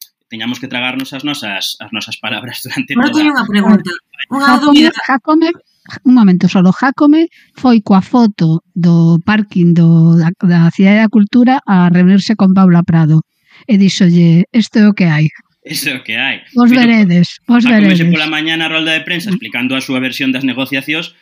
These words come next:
Speaker 1: el afirmou que el tiña un pacto co, co pesoe.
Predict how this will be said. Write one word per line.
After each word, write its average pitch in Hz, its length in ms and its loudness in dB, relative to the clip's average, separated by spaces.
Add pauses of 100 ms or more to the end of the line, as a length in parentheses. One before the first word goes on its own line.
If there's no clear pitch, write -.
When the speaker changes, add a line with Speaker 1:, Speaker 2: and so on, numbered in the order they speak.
(180)
Speaker 1:
el 120 320 -8
afirmou 151 480 -8
que 160 80 -6
el 160 80 -10
tiña 180 160 -6
un 104 80 -18
pacto - 360 -12
co, 101 360 -20
co 113 160 -16
pesoe. 95 320 -14